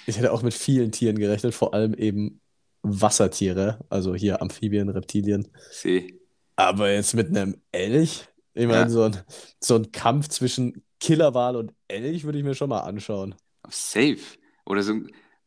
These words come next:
Speaker 2: ich weiß nicht, Killerwal, so, so ein, da hättest du auch statt Elch, hättest du einfach so ein Eichhorn. Äh, wie heißt es doch? Nee, Einhorn, Eichhorn. Hättest du einfach so ein
Speaker 1: <laughs>
Speaker 2: Einhor-, Einhorn hinballern können, wäre genauso glaubhaft gewesen. Ein Elch kann ich mir nicht vorstellen.
Speaker 1: <laughs>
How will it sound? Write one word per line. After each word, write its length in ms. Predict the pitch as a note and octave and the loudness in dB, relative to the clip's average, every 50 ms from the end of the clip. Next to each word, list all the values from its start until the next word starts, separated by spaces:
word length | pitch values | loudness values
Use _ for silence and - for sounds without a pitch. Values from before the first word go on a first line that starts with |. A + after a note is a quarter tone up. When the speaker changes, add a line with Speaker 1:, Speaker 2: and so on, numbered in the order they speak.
| _ _ | _ _
Speaker 2:
ich 240 | _ D#2+ - - - - G2 | _ -16 -14 -12 -12 -6 -2
weiß 180 | G#2+ A#2 B2+ | 0 0 2
nicht, 260 | G#2+ F#2+ F#2 F2+ - - | 2 0 -2 -2 -6 -4
Killerwal, 580 | - G#2+ A2+ A#2 G2+ G2+ G2+ G2+ G#2 G#2+ G2+ | -2 0 0 2 2 4 4 4 4 2 0
so, 140 | G2+ G2 F#2+ | -2 -4 -4
so 120 | F#2 G2 | -4 -4
ein, 200 | G2 G2 G2 - - - | -6 -6 -8 -10 -12 -6
da 80 | - G#2 | -2 2
hättest 220 | G#2+ C3+ D3 - | 2 2 4 4
du 60 | D#3 C3+ | 2 0
auch 80 | C3 | 0
statt 200 | - - C#3 - - | 0 -2 -4 0 2
Elch, 180 | C3 C#3+ D#3 D#3+ | 4 4 4 2
hättest 140 | - C#3 C#3 | 0 -2 -4
du 40 | C#3+ | -4
einfach 120 | C#3 C3+ | -6 -6
so 80 | C3 B2 | -6 -6
ein 120 | A2 - | -4 -2
Eichhorn. 640 | A#2+ A#2+ C#3+ - - - - G2+ F2+ F2+ E2+ D#2+ - - _ _ _ _ _ _ _ _ - - | -2 0 0 -2 -4 -8 -8 -6 -6 -6 -6 -8 -12 -16 _ _ _ _ _ _ _ _ -14 -10
Äh, 280 | G2 G2+ G2 F#2+ E2 | -8 -6 -6 -6 -6
wie 80 | G2+ G2+ | -8 -8
heißt 180 | G2+ G#2 G#2 | -8 -8 -10
es 80 | - - | -8 -4
doch? 300 | - E3+ E3 - - - | -4 -4 -4 -4 -6 -2
Nee, 400 | A#2+ C3+ C3+ G#2 E2+ - - - - _ _ _ _ | 2 2 2 2 2 -2 -8 -20 -20 _ _ _ _
Einhorn, 500 | - E3+ F#3+ E3+ B2 A2 G2+ F#2 E2+ D2+ - | 2 2 4 2 2 0 -2 -4 -6 -10 -12
Eichhorn. 460 | - F#2 F2+ - - - D#2+ D#2+ D#2 - _ _ _ _ _ | -14 -14 -14 -16 -18 -18 -18 -18 -18 -20 _ _ _ _ _
Hättest 200 | - G2 F#2+ G2+ | -2 2 2 4
du 40 | A2+ | 4
einfach 120 | A2+ A2 | 4 4
so 60 | A2 - | 4 4
ein 60 | - | 4
Speaker 1:
<laughs> 20 | - | 6
Speaker 2:
Einhor-, 460 | C3+ D#3+ E3+ - - - G2 - - - | 6 4 2 0 -4 -6 -8 -8 -6 -6
Einhorn 340 | A2+ C3 C3 A#2+ G2+ F#2 F2+ | -6 -4 -4 -4 -4 -6 -6
hinballern 520 | F2 F#2+ F#2 F2+ - F#2+ F2+ F2+ E2+ E2 E2 | -6 -8 -10 -6 -2 -2 -2 -2 -2 -6 -8
können, 220 | - F#2 F#2 F2+ | -8 -8 -6 -6
wäre 100 | F#2+ G2 | -6 -4
genauso 300 | F#2+ G#2 G#2+ A#2+ A#2 G2+ | -4 -4 -4 -4 -4 -6
glaubhaft 460 | E2+ F2 E2 E2 E2 - D#2+ - _ | -6 -6 -6 -8 -8 -10 -16 -14 _
gewesen. 420 | - - - - - - - - - - | -12 -10 -10 -10 -10 -10 -12 -10 -4 -2
Ein 60 | G2 | 0
Elch 240 | D2 D#2 A2+ A#2+ - | 4 4 4 4 4
kann 120 | - A2+ G2+ | 4 4 4
ich 80 | G2+ | 6
mir 120 | G2+ G2 G#2 | 6 4 4
nicht 160 | A#2+ - - | 2 0 -2
vorstellen. 540 | - E2+ F#2 G2 - - E2 E2 D#2+ D#2+ - | -2 -2 -2 -2 -2 -4 -6 -6 -6 -8 -12
Speaker 1:
<laughs> 60 | _ | _